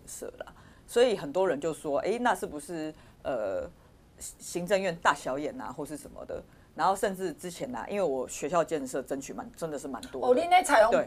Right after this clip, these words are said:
Speaker 2: 跑道水，
Speaker 1: 对。<laughs> 谢谢。
Speaker 2: 我还学了一个，
Speaker 1: 对。
Speaker 2: 我台英国小彩虹跑道。
Speaker 1: 对，因为我之前在那个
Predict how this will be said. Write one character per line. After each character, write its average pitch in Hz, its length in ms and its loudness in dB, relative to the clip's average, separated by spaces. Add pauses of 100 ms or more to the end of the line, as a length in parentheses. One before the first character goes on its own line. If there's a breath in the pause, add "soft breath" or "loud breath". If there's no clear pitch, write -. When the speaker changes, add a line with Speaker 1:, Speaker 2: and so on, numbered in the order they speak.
(140)
Speaker 2:
跑 202 180 2
道 254 220 12
水， 240 420 2
Speaker 1:
对。 165 140 -8
<laughs> - 160 -4
谢 208 180 6
谢。 - 80 6
Speaker 2:
我 - 40 8
还 196 80 12
学 175 80 12
了 - 100 12
一 269 40 12
个， 262 140 12
Speaker 1:
对。 208 200 10
Speaker 2:
我 220 180 10
台 - 180 4
英 277 80 2
国 - 160 6
小 190 240 2
彩 196 200 0
虹 196 100 4
跑 190 140 0
道。 190 260 -4
Speaker 1:
对， 302 80 -2
因 453 80 4
为 - 20 12
我 170 140 10
之 269 160 -2
前 151 220 0
在 165 200 8
那 156 200 0
个 95 420 0